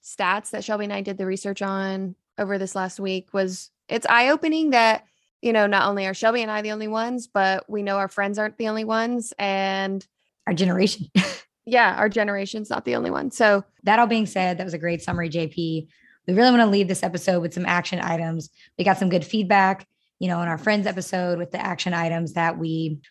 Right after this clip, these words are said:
Speaker 2: put out there for you guys. We wanted to do just some things that were passed along to us, some things that we saw about, you know, picking that first job. If you're unhappy, just some takeaway tips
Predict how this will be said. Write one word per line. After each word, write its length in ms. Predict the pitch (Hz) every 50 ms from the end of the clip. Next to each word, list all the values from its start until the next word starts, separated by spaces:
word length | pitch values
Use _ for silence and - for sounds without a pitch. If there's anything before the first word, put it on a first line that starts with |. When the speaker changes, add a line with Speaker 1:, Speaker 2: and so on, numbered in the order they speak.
| _
Speaker 2:
put 100 | - 254
out 100 | 254 254
there 120 | 247 240 233
for 80 | -
you 80 | 233 208
guys. 240 | 214 214 208 202 -
We 80 | 208
wanted 240 | 185 196 233 247 240 196
to 80 | 240
do 280 | 214 185 190 202 202 202
just 160 | 180 190 185
some 120 | - 190 147
things 180 | 190 185 175
that 80 | 170 175
were 100 | 170 175
passed 280 | - 175 180 156 -
along 160 | 180 170 165 143
to 140 | - -
us, 220 | 247 254 247 247 -
some 100 | 214 190
things 180 | 180 185 170
that 80 | 180 185
we 80 | 175 170
saw 540 | 151 - - 190 180 180 185 180 175 175 170 - _ _ _ _ _ -
about, 420 | 185 175 190 180 175 170 170 -
you 120 | - 175
know, 60 | 170 170
picking 340 | - - 226 214 214 220
that 200 | 202 196 190 190
first 260 | - 190 180 180 - -
job. 520 | - 175 170 165 165 165 160 165 160 160 160 - _ _ _ _ _
If 220 | - 208 214 - 220
you're 120 | 208 196
unhappy, 360 | 190 175 180 180 180 196 202
just 160 | 185 247 262
some 160 | - 277 254 -
takeaway 500 | - 220 214 208 214 196 196 190 180 180
tips 380 | - - 190 180 180 - -